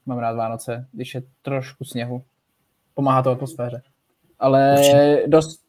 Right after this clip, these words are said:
Speaker 1: dost protahování, dost protahování. Sám nemám rád dlouhý pros-, prostoje, takže pojďme se do toho rovnou vrhnout. A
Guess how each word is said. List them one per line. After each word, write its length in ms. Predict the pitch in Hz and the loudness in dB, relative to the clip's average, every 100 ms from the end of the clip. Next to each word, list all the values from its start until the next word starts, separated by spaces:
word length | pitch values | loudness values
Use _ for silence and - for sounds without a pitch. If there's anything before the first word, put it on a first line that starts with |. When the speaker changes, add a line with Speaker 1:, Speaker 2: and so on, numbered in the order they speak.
| - | -2
Speaker 1:
dost 220 | 156 156 | -2 0
protahování, 720 | 165 156 170 139 113 110 117 | -2 -2 0 0 -2 -4 -8
dost 160 | 139 131 | -12 -6
protahování. 960 | 131 131 131 135 131 131 143 165 180 - _ _ | -6 -4 -4 -2 0 0 -4 -6 -12 -18 _ _
Sám 220 | - 139 | -2 0
nemám 260 | 135 135 131 | 2 2 2
rád 240 | 127 127 | 2 0
dlouhý 300 | 131 131 127 | -4 -2 -2
pros-, 320 | 131 127 - 151 | -4 -6 -8 -8
prostoje, 520 | 131 - 123 117 135 _ - | -8 -6 -6 -6 -8 _ -12
takže 460 | 131 131 127 127 127 _ - _ | -4 2 4 2 -2 _ -20 _
pojďme 280 | 160 160 165 | 2 4 6
se 120 | 175 | 6
do 80 | 165 | 6
toho 260 | 165 175 | 6 8
rovnou 380 | 175 165 180 185 | 8 4 0 0
vrhnout. 540 | 170 147 135 131 190 214 _ _ _ | 0 0 -2 -2 -4 -8 _ _ _
A 460 | 120 120 120 123 | -6 -2 0 -2